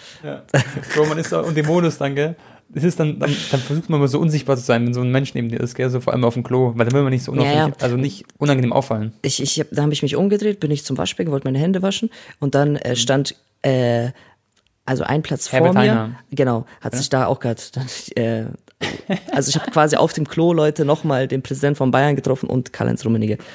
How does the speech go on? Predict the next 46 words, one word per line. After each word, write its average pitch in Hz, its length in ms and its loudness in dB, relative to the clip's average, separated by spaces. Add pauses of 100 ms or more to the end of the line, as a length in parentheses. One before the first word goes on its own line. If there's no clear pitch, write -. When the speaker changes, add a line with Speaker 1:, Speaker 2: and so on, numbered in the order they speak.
(220)
Speaker 2:
Ja. 101 120 -4 (400)
Speaker 1:
Das 127 100 -2
ist - 120 -4
Wahnsinn, 127 360 2
gell? 113 100 0
Also, 113 220 -2 (260)
ich 135 80 -2
hab 185 80 4
auch, 190 140 -2
äh, 151 160 4
mit 143 180 2
Herbert 151 220 2
Heiner 147 200 -2
kurz 131 240 -6
geredet. 156 380 -2 (260)
Ist 117 160 -14
ein 127 340 0
sehr, 135 160 0
sehr 139 120 0
cooler 127 240 -4
Typ. 156 160 -8 (140)
Also, 123 160 -4
Digga, 151 160 -2
eigentlich, - 240 -4 (180)
es - 120 -8
waren 135 100 -2
alle 180 180 -2 (120)
cool. 208 200 2 (220)
Speaker 2:
Der 135 80 4
war 139 120 8
richtig 139 280 2
Speaker 1:
Ähm, 139 60 4
Speaker 2:
ruhig, 165 220 6
Speaker 1:
Hönes 170 100 2
Speaker 2:
gell? 120 200 4 (720)
Speaker 1:
Genau, 160 200 2
der 156 100 2
war 147 60 0
so 127 100 0
ruhig, 190 480 0 (160)
auch 147 160 -2
so, 135 480 2
ähm, 123 440 0 (360)
einfach 143 240 0
sehr 131 140 2
sympathisch. 135 600 0